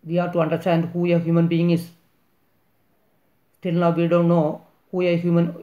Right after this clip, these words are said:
human being is. For that we are searching outwardly. We are relying upon the time. But time has failed us.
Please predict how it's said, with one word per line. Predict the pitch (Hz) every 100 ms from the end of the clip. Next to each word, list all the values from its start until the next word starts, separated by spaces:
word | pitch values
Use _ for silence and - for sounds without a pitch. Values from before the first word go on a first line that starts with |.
| -
human | 185 175
being | 165 170
is. | 170 165 - _ _ _ _ _ _ _ _ _ _ _ _ _ _ _ _ _ _ _
For | - 165
that | 170 170
we | 165 170
are | 165 - - _ _ _ _ _ _ _ _ _
searching | 170 170 170
outwardly. | 160 160 180 165 165 - - _ _ _ _ _ _ _ _ _ _ -
We | 156
are | 170 165
relying | 160 175 175
upon | 170 170
the | 170
time. | 170 165 127 - _ _ _ _ _ _ _ _ -
But | 165 170 - _ _ _ _ _ _ _ -
time | 165 175
has | 170 170
failed | 175 170
us. | 160 -